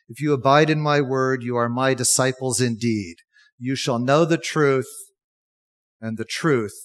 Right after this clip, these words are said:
shall make you free." So today we'll be looking at, more closely at some practical aspects of freedom highlighted in Paul's letter to the Philippians. Thank you to the Wizard family for reading a fair chunk of Philippians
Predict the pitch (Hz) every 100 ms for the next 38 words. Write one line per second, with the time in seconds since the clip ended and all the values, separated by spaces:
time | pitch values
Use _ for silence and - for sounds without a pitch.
0 | _ _ _ _ - - 117 117 120 117
1 | 120 117 - 139 101 85 _ _ _ _
2 | _ _ _ _ _ _ _ - 170 170
3 | 208 226 202 175 165 170 160 151 147 -
4 | _ _ _ 135 120 - 202 208 - 147
5 | 151 156 147 185 185 - 165 151 139 127
6 | - 143 - 143 - 139 131 135 131 _
7 | _ - 151 156 156 151 139 139 - 135
8 | 139 139 127 110 123 - 127 - 147 151
9 | 151 127 98 - - - - _ _ _
10 | _ _ _ _ 139 135 - 131 131 127
11 | 131 113 107 107 123 120 120 - 123 127
12 | 120 120 113 120 107 117 127 127 120 -
13 | 135 131 - 135 117 98 117 104 110 101
14 | 98 -